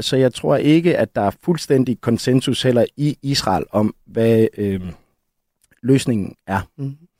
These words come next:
Speaker 2: Men det virker, som om der er konsensus, øh, i det danske Folketing, i hvert fald en stor del af partierne. Øh, statsminister, øh, Mette Frederiksen, også i spidsen for regeringen, altså har jo allerede sagt, det er Israel, vi støtter, vi støtter Israels, øh,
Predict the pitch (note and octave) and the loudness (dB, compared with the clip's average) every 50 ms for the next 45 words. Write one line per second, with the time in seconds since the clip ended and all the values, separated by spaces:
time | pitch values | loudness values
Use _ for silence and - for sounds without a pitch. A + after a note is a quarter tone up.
0 | - - - _ - G3 F#3+ F#3 F3 G3+ A#3 B3+ D4+ D4 - A3 G3 F#3+ E3+ D#3 | -20 -20 -20 _ -4 -2 0 2 4 4 2 2 0 -4 -4 -2 -2 -2 -2 -2
1 | F3 E3 D#3 - - D#3 C#3+ C#3+ - D#3+ E3+ F3+ - - F#3+ - - - - E2 | -2 -2 -2 -4 -6 -6 -6 -4 -4 -4 -4 -4 -4 -6 -8 -8 -8 -8 -2 0
2 | C#3 C3+ C3 C3 B2 A#2+ - - C3+ C3 B2+ A#2+ A#2+ A2+ - B2 - A#2 G#2 G#2 | 2 2 2 0 -2 -4 -4 -4 -4 -4 -4 -4 -6 -8 -8 -6 -4 -2 -4 -4
3 | - - A2+ - C3+ D#3+ F#3+ A#3+ A3+ - - C#3 C3 - - A#2 B2 B2+ B2 - | -4 -8 -6 -2 -2 0 0 -2 -4 -2 -2 -2 -2 -2 -2 -4 -2 -2 -2 -2
4 | - B2+ A#2 - - A#2 - - - G#3+ F#3 G3 E3+ D3+ C#3 B2+ - - - - | -4 -6 -8 -6 -6 -8 -6 -4 -2 -2 0 0 0 -2 -2 -4 -6 -8 -12 -12
5 | - D3+ C#3 C3+ C#3 C3 B2+ - _ _ _ _ _ _ - C3 C3 B2+ A#2 - | -8 -4 -2 0 2 0 0 -2 _ _ _ _ _ _ -2 0 2 2 2 0
6 | - C#3+ C3+ - D3 C3 C3 - D3+ C#3 C3 B2+ - - B2 B2 B2 B2+ B2 B2 | 0 -2 0 0 -2 -2 -2 -2 -4 -2 -2 -2 -2 -2 -2 -2 -2 -4 -4 -4
7 | - E3 E3 D#3 C#3+ C#3+ - C#3+ - A2+ A#2+ B2+ C3 - E3+ - - - - D3+ | -4 -2 -2 -2 -2 -4 -6 -6 -4 0 0 0 0 -2 -6 -6 -8 -8 -6 -4
8 | D3 D#3 D#3 D3 D3+ C#3 B2 - E3 E3 A#2+ D3 D3+ D3 - - A2 C3 C3 - | -2 -2 -2 -4 -4 -8 -8 -4 -4 -4 -2 -2 -4 -4 -4 -6 -8 -8 -8 -10
9 | D3 C3 D#3 E3+ D#3 D3+ D3+ D3 C#3+ D#3+ D#3 E3 D#3+ D#3+ D#3+ E3 _ _ _ _ | -12 -8 -4 -2 -2 0 0 -2 -2 -2 0 0 0 0 -2 -4 _ _ _ _
10 | _ _ _ - D3+ D#3 _ _ - E3+ D#3+ D#3 D3 D3 - F#3+ F#3 - - - | _ _ _ -8 -8 -8 _ _ -12 -10 -8 -6 -6 -6 -6 -8 -10 -8 -4 0
11 | F3 D#3 C#3+ C#3 D3+ D3+ - - - D3+ D3 D#3 F3+ F3 F3 D#3 - - D3+ D3+ | 0 0 0 -2 -4 -6 -8 -6 -4 -4 -2 0 0 0 -2 -2 -4 -2 -4 -2
12 | D3 E3+ D#3 C#3+ D3 C3+ - E3+ C#3+ C3+ B2 A2 - - - - _ _ _ _ | 0 0 -2 -2 -4 -6 -4 -2 0 0 0 -2 -6 -10 -14 -16 _ _ _ _
13 | _ _ _ - C3 A#2+ A#2+ A#2+ A2+ A2+ - | _ _ _ -2 0 2 2 2 2 0 0